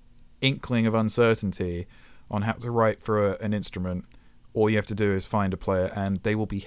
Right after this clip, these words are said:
happy to tell you. Um, because, you know, then they've made a connection with a composer who might hire them. So, <laughs> um, it's, uh, I think that's really important because play-,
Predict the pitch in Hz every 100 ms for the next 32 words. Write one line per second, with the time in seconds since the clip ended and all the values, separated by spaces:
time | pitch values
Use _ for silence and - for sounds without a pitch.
0 | - - 107 - 95 87 90 87 85 -
1 | - - - - 104 95 90 87 87 87
2 | 87 - - - - - - - 95 92
3 | 95 85 101 98 98 87 - 101 - 92
4 | 90 87 104 92 92 85 85 92 87 85
5 | 90 98 - 98 92 - - - - -
6 | 165 139 151 123 - - - - - 120
7 | - - 113 110 117 113 131 120 110 117
8 | 113 107 98 101 98 98 107 113 104 -
9 | 120 120 - -